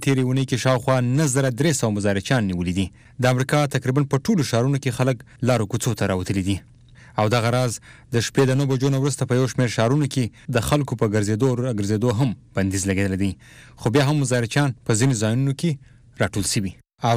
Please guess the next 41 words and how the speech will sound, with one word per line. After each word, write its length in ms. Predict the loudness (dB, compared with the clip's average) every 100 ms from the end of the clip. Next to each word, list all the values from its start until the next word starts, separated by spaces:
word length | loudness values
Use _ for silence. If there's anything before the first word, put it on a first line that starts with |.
| 0
د 140 | 0
بندیزونو 420 | 0 0 0 0 -2 _ -20 -6
پروا 280 | -2 0 0 -2
نه 60 | -4
کوي. 220 | -2 -2 -4 -14 -20 -20 -20 -20 -6 0
د 40 | 0
امریکا 220 | 2 0
حکومت 320 | 0 0 0 0
ویل 180 | 0 0
دی 80 | 0
چې 60 | 0
د 100 | 0 2
جون 160 | 2
د 100 | 2
میاشتې 420 | 0 -2 0 0 0
له 60 | -2
شپاړسمې 460 | -2 -2 0 0 -2 -2
څخه 180 | 0 0 0
د 100 | 0
چین 160 | 0 2
نه 40 | 2 -2
امریکا 300 | -2 0 0 2
ته 80 | 0
د 80 | 0
مسافر 360 | 0 0 0
وړونکو 300 | 0 0 0
الوتکو 420 | -2 -2 -4 -4 -2
پروازونه 420 | 0 0 0 -2 -2
بندیږي. 400 | -2 -2 0 -2 -4 -12 -20 -8 -2
دغه 120 | 0 0
تصمیم 280 | -2 0 0
د 100 | 2
چهارشنبې 440 | 0 0 0 0
په 60 | 0
ورځ 120 | 0 0
د 80 | 0
امریکا 260 | -2 0 0 2
د 100 | 0
متحده 240 | -2 0 0
ایالاتو 340 | 0 -2 -2
د 80 | -4